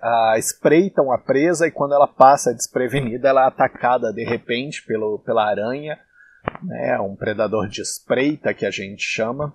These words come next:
Outras constroem armadilhas em forma de funis escorregadios. Tem uma série de aranhas que fazem, é, teia em forma de funil e ela não é pegajosa, ela é, ao contrário, é escorregadia pra esses animais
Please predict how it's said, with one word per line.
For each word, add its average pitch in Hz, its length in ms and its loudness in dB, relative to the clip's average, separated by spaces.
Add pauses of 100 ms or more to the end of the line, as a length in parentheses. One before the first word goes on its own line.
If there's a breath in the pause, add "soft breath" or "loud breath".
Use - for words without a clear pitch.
Outras 160 420 6
constroem 135 520 -2
armadilhas 131 800 -2
em 123 140 -10
forma 120 300 -2
de 127 100 -8
funis 147 580 -4
escorregadios. 117 1300 -2 (340 soft breath)
Tem 110 80 -4
uma 110 120 -4
série 117 260 0
de 113 140 -6
aranhas 113 440 -2
que - 120 -20
fazem, 113 500 -4 (340)
é, 104 280 -4
teia 123 340 -4
em 107 80 -8
forma 117 320 -2
de 123 140 -8
funil 139 500 -4
e 123 80 0
ela 117 160 0
não 151 240 -2
é 135 100 0
pegajosa, 117 720 -2
ela 104 140 -2
é, 101 60 0
ao 113 120 0
contrário, 117 600 -2
é - 20 -4
escorregadia 107 800 -6
pra 98 180 -8
esses 95 200 -8
animais 101 500 -10